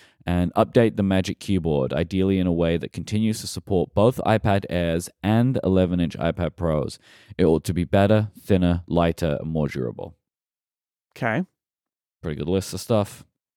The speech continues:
Speaker 2: Uh, yeah, I mean, I could quibble with some of the details there, but, like,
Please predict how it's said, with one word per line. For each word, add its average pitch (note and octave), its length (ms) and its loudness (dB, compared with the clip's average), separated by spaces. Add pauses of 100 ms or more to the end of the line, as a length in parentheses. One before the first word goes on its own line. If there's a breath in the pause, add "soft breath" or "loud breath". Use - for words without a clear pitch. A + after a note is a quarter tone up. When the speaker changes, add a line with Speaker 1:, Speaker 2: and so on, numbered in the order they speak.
(220)
Speaker 2:
Uh, - 40 -20 (100)
yeah, A3+ 300 2
I G3 120 -4
mean, F#3+ 140 0
I G#3+ 140 0
could G#3+ 180 0
quibble G3 340 4
with D3+ 160 4
some D#3 180 0
of D3+ 60 0
the C#3 80 -2
details D3+ 440 0
there, D#3+ 260 2
but, C#3+ 300 0
like, D3+ 220 0